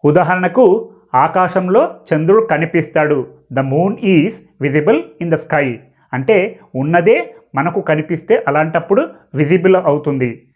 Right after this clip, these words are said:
అలాగే అపియర్‌కి ఇంకొక ఉదాహరణ చెప్పుకుందాం. The rainbow appeared after the rain.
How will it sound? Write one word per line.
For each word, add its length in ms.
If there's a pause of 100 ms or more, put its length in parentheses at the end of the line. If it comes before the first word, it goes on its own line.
అలాగే 560
అపియర్‌కి 440
ఇంకొక 240
ఉదాహరణ 380
చెప్పుకుందాం. 640 (260)
The 140
rainbow 420 (160)
appeared 420 (280)
after 400
the 120
rain. 300